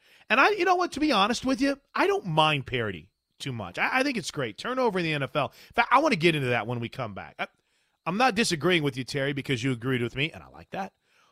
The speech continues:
But I kinda dig the, the constant turnover in the National Football League.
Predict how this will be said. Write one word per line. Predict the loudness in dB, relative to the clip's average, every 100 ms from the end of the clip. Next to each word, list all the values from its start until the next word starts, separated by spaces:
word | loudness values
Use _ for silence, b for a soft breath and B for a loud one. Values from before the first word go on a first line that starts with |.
| _ -4
But | 0 0 0
I |
kinda | -4 0 0
dig | 2 4 4 0 _ _ _
the, | -2 -2 0
the | -4
constant | -2 -4 -6 -8
turnover | -6 -6 -6 -8 -14 _ -8
in | -4
the |
National | -4 -6 -10 -12
Football | -12 -12 -12 -14
League. | -14 -20